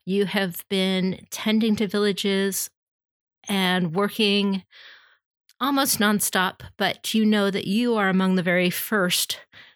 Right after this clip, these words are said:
samurai in contact with your lord and the main Crane forces since you departed. So, uh, talk about who you are and talk about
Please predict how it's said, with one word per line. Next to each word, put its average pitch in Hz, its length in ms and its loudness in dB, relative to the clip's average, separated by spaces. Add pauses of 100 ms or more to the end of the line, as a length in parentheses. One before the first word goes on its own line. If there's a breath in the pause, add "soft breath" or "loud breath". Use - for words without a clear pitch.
(160)
samurai 185 720 2
in 190 140 0
contact 202 800 -2
with 180 300 -2
your 170 180 0
lord 175 340 0
and 165 140 -2
the 175 60 2
main 185 240 0
Crane 202 300 0
forces 160 720 -4 (1200 soft breath)
since - 380 -2
you 165 80 0
departed. 156 640 -8 (500 loud breath)
So, 202 600 0
uh, 208 260 -2 (180)
talk - 240 0
about 247 400 0 (580)
who 254 160 -2
you 247 240 2
are 196 520 0
and 175 640 -2 (140)
talk - 240 -4
about 196 480 -2